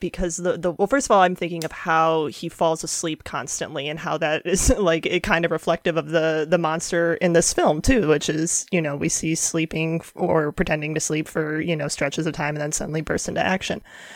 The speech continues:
But also that scene where their father is talking to Namil and Namju about, uh, Gangdu and telling them, you know, how he didn't get enough protein as a chi-, <laughs> as a child, and that's why he is the way he is. Like, there's this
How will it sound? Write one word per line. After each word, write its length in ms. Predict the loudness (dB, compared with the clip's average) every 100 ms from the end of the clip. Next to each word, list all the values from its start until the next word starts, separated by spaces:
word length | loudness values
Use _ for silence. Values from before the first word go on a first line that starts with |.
| -18 4
But 100 | 6
also 320 | 6 4 4
that 220 | 4 2
scene 760 | 0 -2 0 2 0 -2 -4 0
where 540 | 4 4 4 0 -4 -10 -20 -20 -4
their 140 | 0 0
father 560 | 4 6 8 6 6
is 320 | 2 0 -4 -6
talking 340 | 0 0 0 -4
to 140 | 2 4
Namil 420 | 4 0 0 0
and 140 | 0 -2
Namju 400 | -6 -2 2 4
about, 300 | 4 2 -2 -10
uh, 200 | -10 -6
Gangdu 540 | -2 -2 0 0 0
and 520 | -2 -2 -6 -10 -14 -6
telling 340 | 2 2 2 0
them, 220 | -2 -2
you 120 | -4
know, 140 | -4 -4
how 140 | -2
he 80 | 0
didn't 180 | 0 0
get 100 | 0
enough 180 | -2
protein 480 | 2 2 2 0 -2
as 100 | -2
a 80 | 0
chi-, 440 | 8 8 8 -6 -4
<laughs> 40 |
as 200 | -4 -2
a 60 | -2
child, 420 | 2 4 4 2
and 80 | -2
that's 180 | 0
why 140 | 4 2
he 180 | 2 -4
is 200 | -2 -2
the 80 |
way 140 | -2 -4
he 200 | -4 2
is. 220 | 2 0
Like, 140 | -4
there's 180 | -2 -2
this 120 | -4